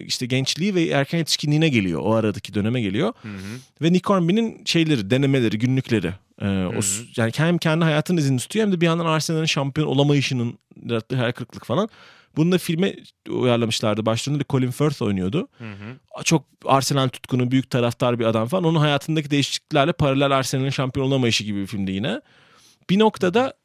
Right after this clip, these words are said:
Speaker 1: e, işte karısı, "Ya ne bu var bunda zaten işte anca Arsenal, ne, bir tane takım bu." falan gibi bir noktada çıkış yapınca Colin Firth diyor, "Bu benim,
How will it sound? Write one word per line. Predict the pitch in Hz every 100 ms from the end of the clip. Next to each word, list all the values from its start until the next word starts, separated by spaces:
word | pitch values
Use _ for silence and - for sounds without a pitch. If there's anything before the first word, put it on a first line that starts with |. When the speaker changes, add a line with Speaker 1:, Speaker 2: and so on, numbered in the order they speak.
| -
Speaker 1:
e, | - 147
işte | 143 -
karısı, | - 175 175 - 233
"Ya | 170 180
ne | 170 208
bu | 208
var | 180 170
bunda | 156 151
zaten | 143 156 - 160
işte | 147 -
anca | - 170 151 165
Arsenal, | 175 - 170 143
ne, | 131 151 -
bir | 143 160
tane | 170 156
takım | 165 156 196 170
bu." | 113 - _ _ _ _
falan | - 139 151 123
gibi | 123 131
bir | 127 131 - 135
noktada | 127 143
çıkış | - - 151
yapınca | 185 233 208
Colin | - 156
Firth | 160 180 -
diyor, | 240 170
"Bu | 170 165
benim, | 160 180 185